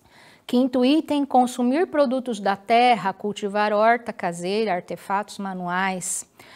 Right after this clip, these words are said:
Voltar-se por uma, para uma vida natural, sem desperdícios. E esse item foi a razão da criação dos clubes da Seichonoye.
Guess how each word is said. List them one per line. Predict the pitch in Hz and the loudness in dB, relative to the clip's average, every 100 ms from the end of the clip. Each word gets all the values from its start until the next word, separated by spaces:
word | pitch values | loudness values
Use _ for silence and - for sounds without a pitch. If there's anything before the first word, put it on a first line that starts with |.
| - | -12
Voltar-se | 190 240 247 302 349 339 | 0 2 4 2 2 -2
por | 339 294 | -2 -2
uma, | 302 | -2
para | - 254 269 | 2 4 4
uma | 262 247 | 2 0
vida | 214 285 285 311 - | 0 -2 0 -2 -4
natural, | 208 254 370 - 330 196 160 | 0 2 2 0 2 2 2
sem | - - 285 330 269 | -2 -4 -2 0 0
desperdícios. | 233 220 - 220 190 180 165 165 160 - - - - - - - | 0 -2 -4 -6 -6 -8 -12 -12 -12 -14 -16 -16 -18 -20 -20 -12
E | 214 208 | -6 2
esse | 202 214 214 247 | 4 2 0 -4
item | 220 233 - 262 | -2 -4 -4 -6
foi | - - 226 | -6 -4 0
a | 247 | 0
razão | 226 262 226 208 277 | 0 -2 -2 -2 -2
da | 285 254 | -2 -4
criação | 247 233 208 - 240 | -2 -2 -2 -2 -2
dos | 233 233 - | -2 -4 -10
clubes | - 220 277 311 302 302 | -12 -6 -6 -6 -8 -8
da | 196 220 247 | -4 -4 -4
Seichonoye. | - 240 240 - 247 269 254 247 254 | -6 -6 -8 -10 -8 -4 -2 -2 -4